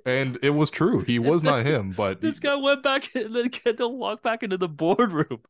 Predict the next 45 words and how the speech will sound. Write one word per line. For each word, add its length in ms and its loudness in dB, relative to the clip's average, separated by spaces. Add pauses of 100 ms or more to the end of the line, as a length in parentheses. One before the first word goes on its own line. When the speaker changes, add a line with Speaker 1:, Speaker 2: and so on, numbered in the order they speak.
(260)
Speaker 2:
and 180 -2
either 340 0
Frank 340 0
or 80 0
Carl, 400 0
sorry 280 -2
for 120 -4
the 80 -2
mix-up 500 -4
again, 340 -8
was 180 -6
like, 160 0
Speaker 1:
I 40 2
Speaker 2:
"Yo, 120 2
Speaker 1:
think 40 2
it 20 4
was 100 2
Speaker 2:
this 40 -8
is," 160 0
Speaker 1:
Frank. 80 -4
It 60 -10
was 100 -6
Frank. 240 0
Speaker 2:
he 40 6
was 140 4
Speaker 1:
Frank 80 6
Speaker 2:
like, 60 6
Speaker 1:
was 60 2
Speaker 2:
"Yo, 100 2
Speaker 1:
like, 0 -
Speaker 2:
this 220 -4
is," 220 -12
he's 160 -4
like, 120 -2
"This 140 0
is 80 -2
over, 300 0
bro." 260 -4 (100)
<laughs> 200 -6 (680)
Speaker 1:
The 80 0
funny 220 0
thing 120 0
with 120 0
Frank 260 0
is 200 -2